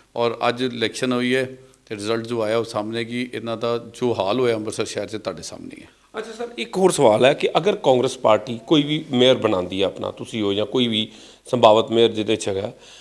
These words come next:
Speaker 2: ਪਰ ਉਹਦੇ ਵਾਸਤੇ ਕੰਮ ਕਰਨਾ ਸਭ ਤੋਂ ਟਫ ਹੋਏਗਾ ਕਿਉਂਕਿ ਨਾ ਤੇ ਤੁਹਾਡੀ ਕੇਂਦਰ 'ਚ ਸਰਕਾਰ ਹੈ ਤੇ ਨਾ ਹੀ ਤੁਹਾਡੀ ਸੂਬੇ 'ਚ ਸਰਕਾਰ ਹੈ, ਤੇ ਇਵੇਂ ਕਿਵੇਂ ਕਾਰਪੋਰੇਸ਼ਨ ਚਲਾ ਪਾਓਗੇ?
Speaker 1: ਦੇਖੋ, ਕਾਰਪੋਰੇਸ਼ਨ ਦਾ ਆਪਣਾ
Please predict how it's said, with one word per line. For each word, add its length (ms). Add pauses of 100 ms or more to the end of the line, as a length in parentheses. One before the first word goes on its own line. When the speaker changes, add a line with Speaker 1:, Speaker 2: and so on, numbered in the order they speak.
(140)
Speaker 2:
ਪਰ 120
ਉਹਦੇ 140
ਵਾਸਤੇ 220
ਕੰਮ 260
ਕਰਨਾ 200
ਸਭ 200
ਤੋਂ 200
ਟਫ 320
ਹੋਏਗਾ 360
ਕਿਉਂਕਿ 540
ਨਾ 200
ਤੇ 120
ਤੁਹਾਡੀ 240
ਕੇਂਦਰ 320
'ਚ 120
ਸਰਕਾਰ 400
ਹੈ 120 (520)
ਤੇ 80
ਨਾ 240
ਹੀ 80
ਤੁਹਾਡੀ 420
ਸੂਬੇ 340
'ਚ 40
ਸਰਕਾਰ 440
ਹੈ, 80 (420)
ਤੇ 80
ਇਵੇਂ 320
ਕਿਵੇਂ 320
ਕਾਰਪੋਰੇਸ਼ਨ 480
ਚਲਾ 280
ਪਾਓਗੇ? 360 (260)
Speaker 1:
ਦੇਖੋ, 220
ਕਾਰਪੋਰੇਸ਼ਨ 560
ਦਾ 200
ਆਪਣਾ 400